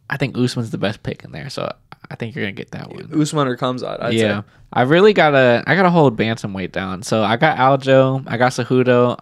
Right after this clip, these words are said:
Speaker 1: I'm gonna go Sugar Show in round fifteen.
Speaker 2: Oof.
Speaker 1: I think that's a controversial pick, but in round fifteen,
Speaker 2: Wow, over Peter Yan?
Speaker 1: I think Aljo's got Yan's number. He's got the game plan, the grappling. Yan didn't have an answer for that against Aljo.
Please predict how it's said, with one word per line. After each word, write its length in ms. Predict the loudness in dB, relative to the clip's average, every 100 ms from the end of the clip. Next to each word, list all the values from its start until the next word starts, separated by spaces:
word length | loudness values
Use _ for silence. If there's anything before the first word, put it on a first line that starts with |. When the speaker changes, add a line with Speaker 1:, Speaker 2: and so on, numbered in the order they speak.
| -4
Speaker 1:
I'm 140 | -2
gonna 140 | 0 2
go 140 | 2
Sugar 300 | 2 0 -2
Show 360 | -4 -6 -6 -12 -16
in 100 | -12
round 240 | -10 -10 -12
fifteen. 540 | -14 -14 -16 -16 -20 _ _ _ -14
Speaker 2:
Oof. 640 | -6 -2 -2 -2 -12 -20 _
Speaker 1:
I 120 | -6 -2
think 180 | 0
that's 180 | 0 -2
a 60 | -4
controversial 680 | -4 -6 -6 -6 -6 -6 -8
pick, 420 | -6 -8 -8 -14
but 140 | -12
in 140 | -8 -4
round 260 | -2 -2
fifteen, 360 | -4 -4 -2 -2
Speaker 2:
Wow, 160 | 2 2
over 220 | 2 0
Peter 220 | -2 -4
Yan? 360 | -4 -6 -8 -12 -20 -20 -20 -20 -18 -8
Speaker 1:
I 100 | -2
think 180 | 0
Aljo's 300 | 2 2 0 0
got 380 | 0 -2 -6
Yan's 300 | -4 -4 -6 -8
number. 240 | -4 -2 -2
He's 200 | -4 -2
got 160 | -2
the 80 | -2
game 300 | -2 -2 -4
plan, 280 | -6 -8 -8
the 60 | -10
grappling. 520 | -4 -4 -4 -8 -6
Yan 260 | -4 -2 -2
didn't 160 | -2
have 100 | -2
an 80 | -4
answer 280 | -8 -12 -14
for 120 | -12
that 300 | -10 -10 -12
against 220 | -14 -14 -14
Aljo. 440 | -14 -14 -16